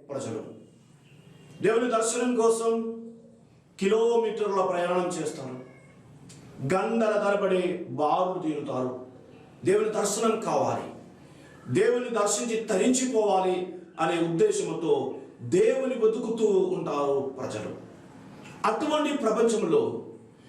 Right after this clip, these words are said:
యేసు ప్రభువు లోక రక్షకుడు, నిజదేవుడు, ఏకైక రక్షకుడు అవతరించి మానవులను వెతుకుతూ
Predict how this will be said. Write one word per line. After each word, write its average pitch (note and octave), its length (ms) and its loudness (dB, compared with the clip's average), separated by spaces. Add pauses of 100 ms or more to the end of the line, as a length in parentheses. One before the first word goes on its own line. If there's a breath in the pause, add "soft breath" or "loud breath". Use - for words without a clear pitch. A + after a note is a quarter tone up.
(220 loud breath)
యేసు F#3 420 0
ప్రభువు A3 760 0 (560)
లోక G3+ 380 2
రక్షకుడు, G3+ 680 -2 (640)
నిజదేవుడు, A3 1080 2 (720)
ఏకైక C4 460 2
రక్షకుడు E3 640 -2 (460)
అవతరించి F#3 880 0 (540)
మానవులను E3 1300 0 (220)
వెతుకుతూ D3 480 0